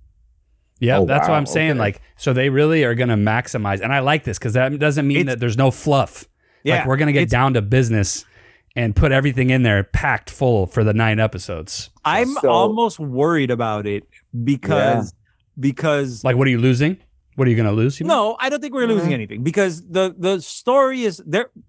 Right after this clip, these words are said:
Speaker 3: There's already stuff they've added. There's already
Speaker 1: Mm-hmm.
Speaker 3: like
Speaker 2: Yeah.
Speaker 3: new, more stuff.
Speaker 1: Like the
Speaker 3: So
Speaker 1: T V
Speaker 3: I don't
Speaker 1: show
Speaker 3: think
Speaker 1: thing,
Speaker 3: we're
Speaker 1: right?
Speaker 3: gonna
Speaker 1: The
Speaker 3: Oh,
Speaker 1: opening
Speaker 3: yeah.
Speaker 1: talk show
Speaker 3: We
Speaker 1: was
Speaker 3: should
Speaker 1: like,
Speaker 3: pro-, we should
Speaker 1: we'll,
Speaker 3: talk
Speaker 1: we'll
Speaker 3: about
Speaker 1: get
Speaker 3: that.
Speaker 1: it.
Speaker 3: But
Speaker 1: We'll,
Speaker 3: yeah, that's
Speaker 1: okay. Hold on.
Speaker 3: But,
Speaker 1: Yeah, yeah.
Speaker 3: uh, but I don't think they're gonna lose anything. I'm
Speaker 1: Mm-hmm.
Speaker 3: worried because I don't think that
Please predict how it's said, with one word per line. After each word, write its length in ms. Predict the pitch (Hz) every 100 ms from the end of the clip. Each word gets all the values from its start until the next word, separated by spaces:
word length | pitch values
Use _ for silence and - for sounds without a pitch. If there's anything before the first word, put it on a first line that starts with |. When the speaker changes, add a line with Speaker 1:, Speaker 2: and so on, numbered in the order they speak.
| -
Speaker 3:
There's 200 | 165 190
already 540 | 196 196 190 190 175
stuff 340 | 151 - 156 -
they've 200 | 135 120
added. 280 | 104 82 - _ -
There's 160 | 151 156
already 360 | 185 190 180
Speaker 1:
Mm-hmm. 280 | 120 104 123
Speaker 3:
like 260 | 147 131 - 247
Speaker 2:
Yeah. 160 | 233
Speaker 3:
new, 200 | 156 160 156
more 200 | 151 135
stuff. 200 | - 120
Speaker 1:
Like 140 | 151
the 60 | 160
Speaker 3:
So 60 | -
Speaker 1:
T 80 | 185
V 40 |
Speaker 3:
I 40 |
don't 100 | 160
Speaker 1:
show 160 | 175 226
Speaker 3:
think 120 | 247
Speaker 1:
thing, 120 | 117 104
Speaker 3:
we're 60 |
Speaker 1:
right? 160 | 107 123
Speaker 3:
gonna 80 | 139 _ _
Speaker 1:
The 80 | 123
Speaker 3:
Oh, 120 | 127 143
Speaker 1:
opening 200 | 143 131
Speaker 3:
yeah. 120 | 143
Speaker 1:
talk 180 | 131 131
show 240 | 151 147
Speaker 3:
We 60 | 147
Speaker 1:
was 80 | 120
Speaker 3:
should 60 | 113
Speaker 1:
like, 100 | 104
Speaker 3:
pro-, 160 | 165
we 140 | 151 156
should 60 |
Speaker 1:
we'll, 100 | 143
Speaker 3:
talk 120 | 147 151
Speaker 1:
we'll 80 |
Speaker 3:
about 40 | 139
Speaker 1:
get 80 | 135
Speaker 3:
that. 100 | 117
Speaker 1:
it. 120 | 110
Speaker 3:
But 60 | 113
Speaker 1:
We'll, 80 |
Speaker 3:
yeah, 160 | 139 123 127
that's 200 | 135 117
Speaker 1:
okay. 200 | 107 92 _ _ _ _
Hold 140 | 139 123
on. 40 |
Speaker 3:
But, 120 | 180
Speaker 1:
Yeah, 60 | 180
yeah. 180 | 175 175
Speaker 3:
uh, 40 | -
but 160 | 165 180
I 40 |
don't 120 | 226 240
think 120 | 269
they're 80 | 247
gonna 180 | 180
lose 160 | 226 226
anything. 320 | 151 127 127 -
I'm 240 | 190 262 -
Speaker 1:
Mm-hmm. 80 | 139
Speaker 3:
worried 340 | 135 131 123
because 440 | 123 139 127 110 - _ _ _ 151 117 - - 156 135
I 120 | - 196
don't 180 | 247
think 280 | 240 196 -
that 140 | 175